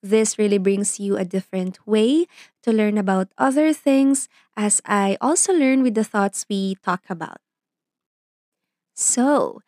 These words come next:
the last episode made me learn on how to be able to embrace and appreciate more my alone time, to be able to work on myself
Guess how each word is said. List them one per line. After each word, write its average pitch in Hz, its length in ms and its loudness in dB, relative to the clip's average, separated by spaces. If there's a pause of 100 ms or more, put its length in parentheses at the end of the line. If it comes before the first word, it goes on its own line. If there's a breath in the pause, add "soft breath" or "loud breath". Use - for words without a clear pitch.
(300 soft breath)
the 196 60 0
last 226 420 0
episode 262 560 0
made 208 320 0
me 196 220 -4
learn 208 360 -2
on 240 140 -2
how 196 300 -8
to 196 140 -10
be 185 220 -4
able 185 380 -4 (100)
to 180 260 -6 (360 soft breath)
embrace 226 880 0 (100)
and 185 340 -2
appreciate 196 720 -6
more 180 220 -6
my 180 240 -10
alone 226 360 -2
time, - 340 -10 (420)
to 196 120 -6
be 185 220 -4
able 180 220 -4
to 180 120 -16
work 175 220 -10
on 180 120 -14
myself 262 800 -2